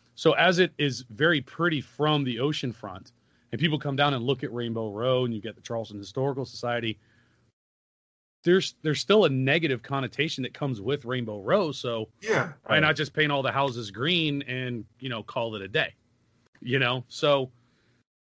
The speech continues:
Speaker 1: you know, there, there's history everywhere. And I think it just really depends on how you view it, how you look at it, how you discuss it moving forward.
Speaker 2: Yeah.
Speaker 1: Depends on if you're just recognizing that it existed or you're glorifying what happened.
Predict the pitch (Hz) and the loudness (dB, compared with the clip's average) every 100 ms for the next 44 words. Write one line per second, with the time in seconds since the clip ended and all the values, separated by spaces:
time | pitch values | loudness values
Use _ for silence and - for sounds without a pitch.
0 | - - - 160 151 151 208 - 220 196 | -14 -12 -6 0 2 4 4 4 2 2
1 | - 156 - 139 123 110 120 120 107 107 | 0 -2 -2 -6 -6 -4 -4 -4 -6 -6
2 | 113 131 147 131 110 123 - 127 120 110 | -6 -6 -6 -8 -8 -10 -6 -6 -6 -8
3 | - 127 113 117 110 98 _ _ _ _ | -6 -4 -4 -4 -6 -8 _ _ _ _
4 | - 135 131 120 98 120 120 113 117 117 | -2 0 0 -4 -6 -4 -2 -2 -2 -2
5 | 110 113 110 110 104 - 110 104 92 - | -2 -4 -4 -4 -4 -8 -8 -8 -10 -8
6 | 107 - 104 117 95 92 104 107 127 147 | -8 -8 -10 -10 -12 -14 -10 -8 -6 -8
7 | - _ - 165 151 117 170 - 135 - | -12 _ -2 4 4 4 -2 -6 -8 0
8 | 143 131 131 127 110 123 120 117 - - | 2 2 0 -2 -2 -2 0 -2 -8 -14
9 | 104 120 120 131 123 127 123 127 117 113 | -4 -4 -2 -4 -2 -2 -2 -4 -4 -6
10 | 98 110 - 151 156 - 113 110 101 92 | -8 -10 -4 -4 -4 -6 -6 -6 -8 -10
11 | 101 107 98 110 104 95 87 - 87 - | -10 -10 -10 -12 -14 -14 -16 -18 -20 -20
12 | _ _ | _ _